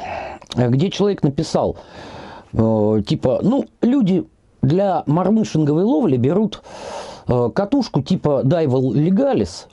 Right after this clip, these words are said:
в тысячном корпусе и прекрасно этой катушкой ловят. Всего-то пять тысяч рублей». Да, всего пять тысяч рублей.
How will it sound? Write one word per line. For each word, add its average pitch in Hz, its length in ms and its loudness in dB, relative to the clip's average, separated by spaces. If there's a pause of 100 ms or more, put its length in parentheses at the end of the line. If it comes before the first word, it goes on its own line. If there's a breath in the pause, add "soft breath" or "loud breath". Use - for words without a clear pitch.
в - 140 -16
тысячном 131 500 0
корпусе 113 540 -2 (140)
и 262 100 2
прекрасно 185 540 0
этой 131 200 0
катушкой 135 480 0
ловят. 120 320 2
Всего-то 233 400 0
пять - 260 -2
тысяч 151 260 -2
рублей». 135 360 0
Да, 123 240 2
всего 139 300 0
пять - 220 -2
тысяч - 240 -6
рублей. 98 340 -2